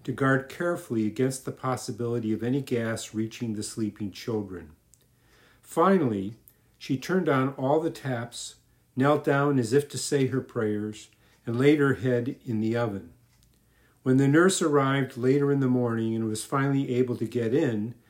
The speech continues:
with the assistance of some workmen, she found Sylvia lying on the floor of the kitchen with her head resting on the oven.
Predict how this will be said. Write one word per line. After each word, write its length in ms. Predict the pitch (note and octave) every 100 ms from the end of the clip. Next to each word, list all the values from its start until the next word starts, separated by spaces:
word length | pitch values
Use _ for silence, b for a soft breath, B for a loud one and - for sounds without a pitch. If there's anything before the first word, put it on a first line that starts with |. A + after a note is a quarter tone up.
| b b
with 140 | A#2
the 100 | B2+
assistance 560 | B2 - D3 - C#3+ -
of 80 | A2
some 300 | - A2+ B2+
workmen, 580 | F#3+ - A2 G2 G#2 - b b b
she 180 | - C3+
found 300 | E3 E3+ E3+
Sylvia 480 | - D#3 C#3+ C#3+
lying 500 | B2 B2 C3+ D3 C#3+
on 120 | C3+ B2+
the 80 |
floor 400 | B2 - C3+ C3+
of 80 | B2+
the 60 | A#2+
kitchen 540 | - E3+ - A2 G#2 - b b
with 160 | C3 C3
her 180 | B2
head 360 | A#2+ C#3+ C#3 D3
resting 720 | C3 A2+ C3 - C#3 C3 B2 - _ _ _ _ A#2+
on 160 | A2+
the 160 | A2+ A#2
oven. 340 | A2 G2+ F2+